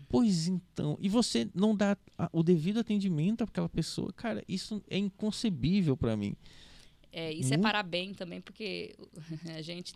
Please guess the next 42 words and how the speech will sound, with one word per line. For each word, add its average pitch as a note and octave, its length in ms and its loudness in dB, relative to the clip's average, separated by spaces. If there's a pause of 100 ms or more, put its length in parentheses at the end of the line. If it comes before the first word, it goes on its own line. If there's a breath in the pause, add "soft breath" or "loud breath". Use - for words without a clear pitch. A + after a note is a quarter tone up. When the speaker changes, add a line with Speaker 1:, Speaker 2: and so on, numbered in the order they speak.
(100)
Speaker 2:
não F#3 100 -12
tem G#3+ 140 -10
que G#3+ 60 -12
tá G#3 100 -6
sempre - 240 -10
sorrindo, D3+ 460 -10
né? E3+ 160 -10
A - 20 -10
gente F#3 240 -12
tem G3+ 100 -14
que F#3+ 60 -20
tá G3 80 -10
sempre F#3+ 320 -12
sendo G3 380 -10
solícito, A3 580 -8 (240)
Speaker 1:
Uhum. A2+ 460 -4
Speaker 2:
né? E3+ 280 -4
Sorrir E3+ 320 -8 (680)
e E3+ 260 -12
esconder E3+ 440 -8
as, D#3+ 280 -6
as D#3+ 160 -8
raivas, D#3 580 -8
os D3+ 140 -10
problemas D#3+ 400 -10
pessoais. E3 680 -10 (580 soft breath)
É, E3+ 300 -12
a D#3 40 -10
gente D#3+ 280 -10
não E3+ 80 -10
pode E3 260 -8
misturar G3+ 400 -8
isso. - 300 -12 (120)
A - 60 -16
gente D3 200 -14
tem D3+ 120 -12
que, D#3+ 360 -16
então, D#3+ 220 -14
isso D#3+ 140 -10
é E3 40 -10
muito D#3+ 180 -12
falado E3 500 -8